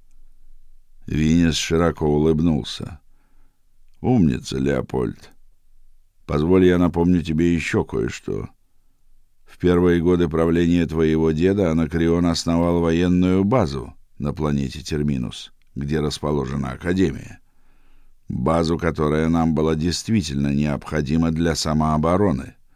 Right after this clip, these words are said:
Но мы были вынуждены покинуть эту базу из-за происков главного человека в Академии, этого гада, этого учёного-сухаря,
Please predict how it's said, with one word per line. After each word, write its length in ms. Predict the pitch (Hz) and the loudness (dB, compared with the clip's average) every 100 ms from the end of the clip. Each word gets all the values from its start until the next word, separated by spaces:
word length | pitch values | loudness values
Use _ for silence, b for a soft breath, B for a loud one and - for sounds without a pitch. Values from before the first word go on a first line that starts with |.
| - _ _ _ - _ _ _ _ - | -20 _ _ _ -20 _ _ _ _ -10
Но 240 | 65 50 | -8 -6
мы 240 | 67 76 | -2 -2
были 220 | 71 82 87 | 2 2 4
вынуждены 640 | 87 90 95 80 95 98 | 4 4 4 2 2 2
покинуть 640 | 85 104 - 143 90 76 | 2 0 2 4 4 2
эту 180 | 73 64 | -2 -2
базу 480 | 76 62 78 73 87 | -4 0 0 2 2
из-за 420 | 90 85 78 85 | 2 2 0 -2
происков 720 | 78 73 76 80 - 92 85 | -2 -2 -2 -2 -2 -2 -2
главного 560 | 71 78 76 76 85 82 | -2 0 0 0 -2 -2
человека 560 | - 87 92 107 98 71 | -2 0 0 0 -2 -4
в 60 | |
Академии, 800 | 64 78 67 67 58 58 55 - - - - - - _ | -4 -4 -4 -6 -6 -8 -12 -16 -20 -20 -20 -20 -20 _
этого 440 | 73 71 78 80 | -6 -4 -2 -2
гада, 640 | 71 67 98 78 65 62 - _ _ _ - _ _ _ _ | -2 0 2 2 -2 -12 -18 _ _ _ -20 _ _ _ _
этого 360 | - - 78 73 73 | -12 -6 -2 0 0
учёного-сухаря, 1500 | 71 - 87 80 78 78 - 80 71 76 73 90 67 - | -2 -2 0 2 2 0 -2 -4 -4 -2 0 2 0 -4